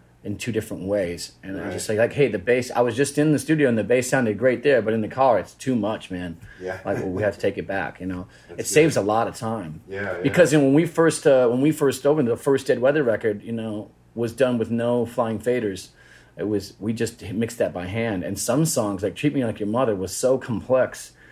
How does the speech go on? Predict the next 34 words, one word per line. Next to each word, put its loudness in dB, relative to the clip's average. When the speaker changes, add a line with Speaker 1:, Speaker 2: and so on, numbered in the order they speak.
Speaker 1:
on -4
eight -2
tracks. 0
We 0
had -4
so 0
many 0
different -6
things 0
that -4
were -6
split. 0
It -10
was 2
Speaker 2:
Right. -4
Speaker 1:
impossible -4
to -4
mix -2
that 0
record. 0
So 4
we, -4
uh, -8
that 0
song 2
got 4
mixed -4
thirteen -2
times. -4
It 0
was -6
because -8
it -14
just, -12